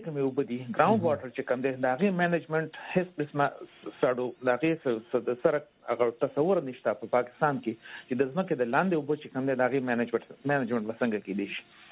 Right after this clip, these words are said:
Speaker 1: نو د هغې د وجې نه هم د ځمکې د لاندې اوبه چې کوم دي، هغه په لاندې باندې روانې دي یا په لاندې باندې روانې دي. او چې څومره هغه په لاندې باندې ځي، نو د هغې یو خو دا ده چې هغه کوالټي هم د هغې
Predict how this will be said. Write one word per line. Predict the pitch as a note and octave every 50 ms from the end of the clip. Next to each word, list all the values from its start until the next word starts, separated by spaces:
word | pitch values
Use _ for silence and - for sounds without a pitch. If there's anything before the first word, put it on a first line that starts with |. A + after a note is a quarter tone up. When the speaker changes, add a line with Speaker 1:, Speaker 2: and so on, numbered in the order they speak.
| - - -
Speaker 1:
نو | - F3+
د | F3+ F3
هغې | E3+ F3 B3 B3
د | G3
وجې | F#3+ F3+ E3+ D#3+ E3 D3 D3
نه |
هم | D3+ D3+ A3 G#3 F#3+ D#3+
د | C#3+ D3 C#3
ځمکې | D3 E3+ D#3+ - C#3+ C3
د | C#3 C3+
لاندې | D#3 E3+ E3+ D#3+
اوبه | D#3 C#3+ C#3+ D#3
چې | D#3 - -
کوم | - C#3 D3
دي، | D3+
هغه | C#3+ C3+ B2+ B2 C3
په | B2+ C3
لاندې | D3+ D#3 D#3 D3 C#3
باندې | C3+ B2+ B2+ B2 B2 C3+
روانې | C#3+ D#3 D3+ D3+ C#3+ C3+
دي | C3+
یا | C3 A#2 -
په | B2+
لاندې | B2 C3+ C3 C3 A#2+ A#2 B2
باندې | A#2+ A#2 A#2 A2+
روانې | G#2+ A#2 B2 A2 A2 G#2 F#2 F#2
دي. | G#2 - - - - - - - - -
او | C#3+ D3
چې | - D#3 -
څومره | - G3 F#3+ E3+
هغه | D3+ D#3+ D3
په | C#3+ B2+ B2+
لاندې | D3 F3+ G#3 G3+ F#3+ E3+
باندې | E3 D3+ D3+ D3+ D3
ځي، | E3 G3 F3+
نو | E3
د | C#3+ C3+ B2
هغې | B2 C#3+ D#3+ E3+ D#3+
یو | D#3+ D3+
خو | - -
دا | C#3+ D3+ D#3
ده | C#3
چې | C3 -
هغه | C3 A#2+ B2 B2 -
کوالټي | E3 D#3+ D3 C#3 C3+ C#3
هم | D3 C3+
د | B2+ A2 G#2
هغې | A2+ A#2